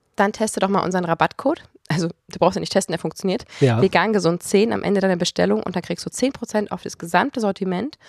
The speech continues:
Speaker 1: Und noch bis zum zehnten vierten gibt's auch viele weitere Produkte, zum Beispiel auch B zwölf, sehr, sehr wichtig für VeganerInnen, ähm, einen zusätzlichen Rabatt von InnoNature. An den Punkt, uns um die richtigen Nahrungsergänzungsmittel Gedanken zu machen, nämlich,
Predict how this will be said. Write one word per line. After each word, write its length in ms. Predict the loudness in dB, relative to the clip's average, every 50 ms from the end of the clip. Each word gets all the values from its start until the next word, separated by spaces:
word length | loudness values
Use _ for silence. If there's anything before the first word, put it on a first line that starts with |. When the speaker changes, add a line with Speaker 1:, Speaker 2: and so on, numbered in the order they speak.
| -20 -20 -20 -20 -20 _ _
Speaker 1:
Und 160 | -4 -4 -2
noch 160 | 0 -2 -2
bis 280 | -2 -2 -4 -4 -4 -6
zum 340 | -6 -4 -4 -4 -4 -6 -6
zehnten 340 | -2 -2 -2 -2 -2 -6 -10
vierten 380 | -6 -2 -2 -2 -2 -4 -8
gibt's 260 | -8 -8 -10 -8 -4
auch 120 | -4 -4 -4
viele 320 | -2 0 0 2 4 4
weitere 460 | 4 4 4 2 0 0 2 2 0 0 _
Produkte, 380 | -2 -2 0 0 0 -2 -6 -8
zum 160 | -6 -4 -4
Beispiel 280 | -2 -4 -4 -4 -6 -4
auch 140 | -6 -6 -6
B 140 | -6 -8 -8
zwölf, 380 | -8 -6 -4 -2 -2 -2 -2
sehr, 160 | -4 -4 -4 -2
sehr 120 | -2 -4
wichtig 300 | -4 -6 -8 -10 -12 -8
für 100 | -6 -6
VeganerInnen, 580 | -4 -2 -2 -2 -2 -2 -4 -4 -4 -4 -4 -6 -10 -18 -20 -20 -20 -20 -12 -4
ähm, 220 | 0 0 2 2 2
einen 100 | 0 -2
zusätzlichen 400 | 0 2 0 0 0 -2 -4 -2
Rabatt 320 | 0 2 2 2 2 0 -4 -16 -18
von 340 | -20 -4 0 2 4 4 2
InnoNature. 540 | 0 -2 -2 -2 -4 -4 -6 -8 -10 -10 -12 _ _ _ _ _ _ -20 _ _ _ _ _ _ 0
An 100 | 2 2
den 160 | 2 2 0
Punkt, 400 | 0 2 4 4 4 4 2 0
uns 180 | -2 -2 0 0
um 140 | 0 0 2
die 80 | 2
richtigen 320 | 0 0 0 0 0 2 2
Nahrungsergänzungsmittel 880 | 4 4 2 0 0 0 0 0 0 0 0 -2 0 2 2 0 0 _ _
Gedanken 400 | -6 0 2 2 2 2 0 -6
zu 160 | -6 -4 -2
machen, 340 | -2 -2 -2 -2 -2 -2 0
nämlich, 440 | 0 0 0 0 0 -2 -2 -4